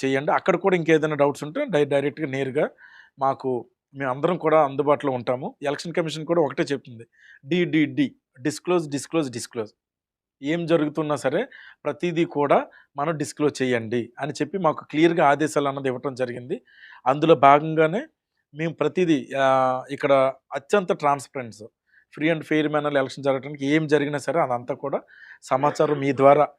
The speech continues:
ప్రజలందరికీ కూడా, ఆ, ఎవరెవరైతే ఆ కన్సర్న్డ్ వర్గాలు ఉంటారో వాళ్ళందరికీ కూడా మీ ద్వారా చేరవేయటం అన్నది జరుగుతుందన్నమాట. ప్రజాప్రతినిధులందరూ కూడా వీటి పర్మిషన్ తీసుకోండి. అయితే ఇందులో మనం ఏంటంటే ఎథికల్ ఓటింగ్, ఏ, ఆ, ఆ, మ-, మనం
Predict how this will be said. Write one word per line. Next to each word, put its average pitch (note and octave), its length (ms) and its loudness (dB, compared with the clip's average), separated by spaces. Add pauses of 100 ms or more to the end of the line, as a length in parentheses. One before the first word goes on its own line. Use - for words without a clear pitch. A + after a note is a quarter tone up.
(220)
ప్రజలందరికీ C#3+ 560 -2
కూడా, D3 300 -4 (460)
ఆ, C3 360 -2
ఎవరెవరైతే D3+ 540 2
ఆ D3+ 120 4
కన్సర్న్డ్ C3+ 680 -4
వర్గాలు C3 340 4
ఉంటారో D#3 180 -4
వాళ్ళందరికీ C#3+ 440 2
కూడా C#3+ 300 -2 (300)
మీ D3+ 120 -4
ద్వారా C3+ 340 0 (540)
చేరవేయటం C#3 360 0
అన్నది C#3 180 -6
జరుగుతుందన్నమాట. A2+ 640 -4 (960)
ప్రజాప్రతినిధులందరూ C#3+ 760 -2
కూడా E3 240 -4 (340)
వీటి D3 140 -6
పర్మిషన్ C#3+ 420 0
తీసుకోండి. C#3 520 -4 (420)
అయితే F3 300 4
ఇందులో F3+ 320 2
మనం D#3+ 260 0
ఏంటంటే E3 380 -2
ఎథికల్ E3+ 460 2
ఓటింగ్, D3 440 0
ఏ, D3 100 -2
ఆ, C#3+ 120 -2
ఆ, C3+ 480 0
మ-, C3 360 -10
మనం C#3 360 -4